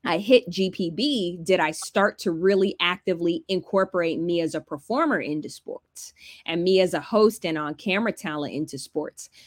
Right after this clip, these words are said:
So that was a big adjustment for me. And then also, it, it's very different. When I'm interviewing a celebrity, most likely it's either on a red carpet, we've got a camera going, I'm talking directly to them, and then the camera, we go back and we cut it up,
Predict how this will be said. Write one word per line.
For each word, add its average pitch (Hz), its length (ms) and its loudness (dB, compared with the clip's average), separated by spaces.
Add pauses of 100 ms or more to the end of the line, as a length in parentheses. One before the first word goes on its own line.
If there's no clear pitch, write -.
So 190 240 4
that 190 500 4
was 240 220 4
a 208 40 2
big 185 360 4
adjustment 170 680 -2
for 139 240 -6
me. 180 260 -8
And 190 220 -2
then 185 200 0 (120)
also, 165 800 0 (840)
it, 208 180 0
it's 226 160 6
very 254 320 6
different. 202 440 0
When 180 200 0
I'm 226 400 0 (140)
interviewing 208 560 2
a 175 80 -2
celebrity, 185 600 2
most 196 320 2
likely 220 380 0
it's 180 160 0
either 165 320 0
on 156 140 -4
a 151 40 -6
red 147 240 -4
carpet, 247 680 2
we've 180 160 2
got 151 180 0
a 147 40 -6
camera 226 420 0
going, 196 500 2
I'm 196 140 2
talking 196 440 -4
directly 170 500 -2
to 160 140 -6
them, 214 600 2
and 175 180 -2
then 170 240 -2
the 165 80 0
camera, 196 540 0
we 175 120 0
go 165 160 -2
back 175 300 0
and 170 100 -4
we 151 120 -4
cut 170 240 -2
it 151 100 -4
up, 180 320 2